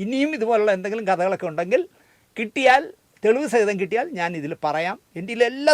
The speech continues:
തെളിവും ഇരിപ്പുണ്ട്, കോടതി കൊടുത്തതിൻ്റെ, അമ്മയ്ക്ക് കൊടുത്ത പരാതിയുടെ ചെക്കിൻ്റെ കോപ്പി എല്ലാം എൻ്റെ കയ്യിലുള്ളതുകൊണ്ടാണ് ഞാനിത് ധൈര്യപൂർവ്വം പറയുന്നത്. അല്ലെങ്കിൽ നമ്മളെ, നമുക്കെതിരെ തിരിയും.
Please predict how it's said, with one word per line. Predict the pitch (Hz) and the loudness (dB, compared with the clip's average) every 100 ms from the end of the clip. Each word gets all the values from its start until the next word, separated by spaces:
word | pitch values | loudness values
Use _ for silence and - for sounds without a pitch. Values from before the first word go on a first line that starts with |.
| 277 | 4
തെളിവും | 240 202 | 2 0
ഇരിപ്പുണ്ട്, | 156 135 135 | -2 -6 0
കോടതി | 151 147 151 | 0 2 -2
കൊടുത്തതിൻ്റെ, | 156 147 156 156 156 180 - _ _ _ _ 127 | -4 -4 -4 -4 -4 -4 -6 _ _ _ _ -10
അമ്മയ്ക്ക് | 143 160 - 151 | -8 -8 -6 -6
കൊടുത്ത | 147 151 151 | -4 -2 0
പരാതിയുടെ | 151 160 160 170 208 - - _ - | 0 0 -2 -2 -4 -6 -18 _ -6
ചെക്കിൻ്റെ | 151 - - 165 160 | -4 -4 -6 -4 -2
കോപ്പി | 151 151 208 220 | -2 -4 -6 -10
എല്ലാം | 175 254 381 277 | -8 -4 -2 -2
എൻ്റെ | 226 | -2
കയ്യിലുള്ളതുകൊണ്ടാണ് | 220 202 240 226 220 233 214 | -2 0 0 0 -2 -4 -6
ഞാനിത് | 202 180 165 | -6 -4 -2
ധൈര്യപൂർവ്വം | 185 185 175 160 - | -2 -4 -6 -6 -2
പറയുന്നത്. | 147 180 165 165 | -2 -2 -4 -6
അല്ലെങ്കിൽ | 175 208 202 202 | -4 -4 -6 -4
നമ്മളെ, | 247 254 240 | -2 -2 -2
നമുക്കെതിരെ | 240 254 226 233 220 - _ 196 | -2 2 4 2 0 -10 _ -8
തിരിയും. | 190 185 | -6 -8